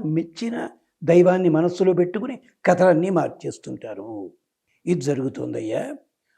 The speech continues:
అందుకనే పండగ రోజుల్లోనైనా కనీసం ఆ పండగ దేనికోసం చేస్తున్నాం, దాని వెనకాల కథ ఏమిటి,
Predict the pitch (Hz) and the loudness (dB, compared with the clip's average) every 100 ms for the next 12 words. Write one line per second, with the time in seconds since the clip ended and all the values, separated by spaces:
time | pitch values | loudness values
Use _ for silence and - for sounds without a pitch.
0 | _ _ - - 170 180 196 185 - 135 | _ _ -12 -2 0 0 0 -2 -4 -6
1 | 165 202 208 208 190 170 165 156 - 160 | -2 0 4 4 4 2 -2 -4 -8 -10
2 | 165 - _ _ _ _ - 147 165 156 | -10 -10 _ _ _ _ -8 0 0 0
3 | 190 269 - _ _ _ 151 147 - 147 | -4 -8 -12 _ _ _ -4 -4 0 0
4 | 180 196 185 151 190 202 190 180 175 143 | 4 4 4 4 4 4 2 2 0 0
5 | 151 - - 117 - _ _ _ _ 160 | -2 -4 -14 -14 -16 _ _ _ _ 0
6 | 165 139 147 175 175 156 - 170 185 180 | 0 0 0 2 2 0 -2 2 2 2
7 | 170 - | -2 -6